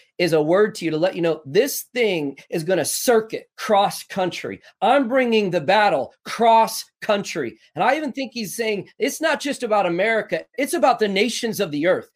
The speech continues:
This thing is gonna cross country lines. This thing is coming after the lost sons and daughters." I feel like God's saying, "The blood of my son Jesus is crying out for this generation,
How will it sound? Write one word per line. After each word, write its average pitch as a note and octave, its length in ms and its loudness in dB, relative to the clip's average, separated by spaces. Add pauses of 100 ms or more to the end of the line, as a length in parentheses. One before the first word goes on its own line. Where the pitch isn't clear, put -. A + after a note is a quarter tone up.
(160)
This E4 220 0
thing C4 240 0
is G#3 100 0
gonna A3 200 0
cross A#3+ 440 0
country G#3+ 480 -4
lines. F3 540 0 (200)
This D#4+ 260 -2
thing E4+ 200 -2
is D4 100 -2
coming C4+ 400 2
after C4 340 -2
the G#3 120 -2
lost B3 480 2
sons B3+ 260 -4
and G#3+ 140 0
daughters." F#3 540 2 (260)
I B3+ 100 -2
feel C#4+ 220 0
like B3 200 0
God's B3 280 -2
saying, B3 300 -4 (160)
"The G#3+ 100 2
blood A#3+ 420 4
of G3+ 300 -2
my G3+ 180 -2
son A3+ 400 -4
Jesus F#3 680 -6 (180)
is G#3 220 -4
crying A#3 600 0
out A3 360 0
for F#3+ 100 -6
this A3 240 -2
generation, G#3+ 640 -4